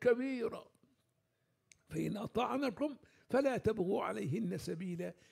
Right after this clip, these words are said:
إن الله كان علياً كبيراً". ونوصيك بوصية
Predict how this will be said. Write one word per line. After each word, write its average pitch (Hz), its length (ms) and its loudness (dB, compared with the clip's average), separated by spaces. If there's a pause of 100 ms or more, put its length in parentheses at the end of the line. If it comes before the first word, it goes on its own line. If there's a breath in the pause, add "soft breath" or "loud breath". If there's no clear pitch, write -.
(140 soft breath)
إن 240 180 2
الله 156 380 -2
كان 147 280 -4
علياً 135 500 -8
كبيراً". - 440 -18 (220)
ونوصيك 233 580 0
بوصية 175 640 -4